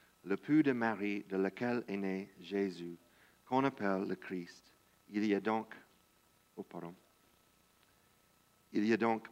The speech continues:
en tout quatorze générations depuis Abraham jusqu'à David, quatorze générations depuis David, David jusqu'à la déportation à Babylone, et géné-, quatorze générations depuis la déportation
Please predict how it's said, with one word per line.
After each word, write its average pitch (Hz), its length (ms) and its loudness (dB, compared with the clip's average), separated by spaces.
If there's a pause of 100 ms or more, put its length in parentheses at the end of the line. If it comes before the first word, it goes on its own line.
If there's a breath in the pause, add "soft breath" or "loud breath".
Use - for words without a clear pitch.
(1160)
en 110 120 2
tout 156 240 0
quatorze 156 460 4
générations 131 440 6
depuis 127 300 2
Abraham 120 400 8
jusqu'à 123 300 -4
David, 107 420 0 (400 soft breath)
quatorze 139 420 6
générations 131 500 4
depuis 117 280 -6
David, 117 580 2
David 120 380 2
jusqu'à 113 340 -4
la 104 120 4
déportation 107 800 -6
à 92 40 -8
Babylone, 98 460 -6 (360 loud breath)
et 101 140 0
géné-, 127 300 0 (220)
quatorze 117 400 0
générations 104 440 0
depuis 101 320 -12
la 95 100 -2
déportation 92 720 -8